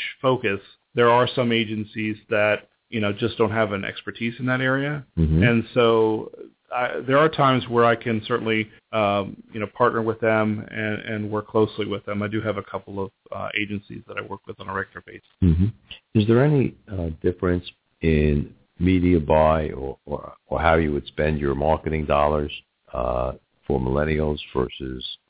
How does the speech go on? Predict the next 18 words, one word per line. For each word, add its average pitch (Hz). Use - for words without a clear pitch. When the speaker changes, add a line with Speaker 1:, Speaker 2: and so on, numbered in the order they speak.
Speaker 2:
uh, 60
Generation 65
X 65
or, 57
uh, 55
baby 69
boomers? 76
Speaker 1:
Oh, 107
sure. 101
Um, 113
so 131
just 175
in 151
terms 135
of 113
media 117
usage, 110
um, 110